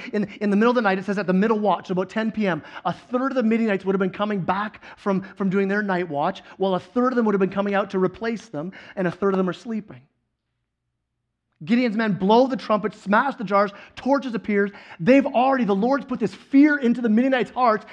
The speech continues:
that they're gonna be destroyed by Gideon. They see all of this, and there's mayhem that, that scares these guys. And the, the ones who are,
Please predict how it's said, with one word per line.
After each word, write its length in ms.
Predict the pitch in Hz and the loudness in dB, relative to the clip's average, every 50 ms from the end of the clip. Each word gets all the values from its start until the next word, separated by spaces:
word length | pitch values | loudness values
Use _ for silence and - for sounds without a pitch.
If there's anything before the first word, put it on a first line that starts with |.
| - - - | -12 -4 -4
that 80 | 226 | -2
they're 120 | 190 220 190 | 0 0 0
gonna 120 | 220 247 | 0 0
be 120 | 233 240 | 0 0
destroyed 760 | 180 208 190 - - - - - 190 202 220 254 285 285 294 285 | -2 -2 -6 -8 -14 -18 -10 -2 2 4 6 6 6 6 6 4
by 120 | 285 247 | 0 0
Gideon. 420 | 202 180 247 254 240 220 202 - - - - | 0 -2 -2 0 0 -2 -2 -4 -8 -10 -2
They 180 | 175 214 240 240 | 0 2 2 2
see 280 | - - - 247 240 | 0 0 2 2 2
all 340 | 240 - 220 240 277 285 285 | 2 0 0 0 2 2 0
of 80 | 269 220 | 0 0
this, 140 | 254 254 262 | 0 0 0
and 120 | 269 240 | 0 -2
there's 100 | 214 185 | -2 0
mayhem 680 | 180 190 196 208 240 269 294 302 262 233 208 202 214 208 - - - - - | 0 2 2 2 2 0 0 0 0 0 0 -2 -2 -4 -6 -10 -14 -6 -4
that, 180 | 233 226 - | -4 -4 -2
that 140 | - 233 - | -4 -4 -4
scares 500 | - - - - - 240 262 294 294 247 | -6 -12 -14 -6 -2 -2 0 0 -2 -2
these 140 | 233 233 170 | -4 -4 -2
guys. 220 | - 202 214 208 - - - - | 0 0 0 0 -2 -10 -8 -2
And 120 | - 247 | 0 0
the, 140 | 233 - - - | 0 0 -2 -2
the 80 | - 220 | 0 0
ones 340 | 208 214 254 269 277 269 - | 0 2 2 0 0 0 0
who 200 | - 262 254 240 | 0 2 2 4
are, 180 | 233 226 196 | 2 2 0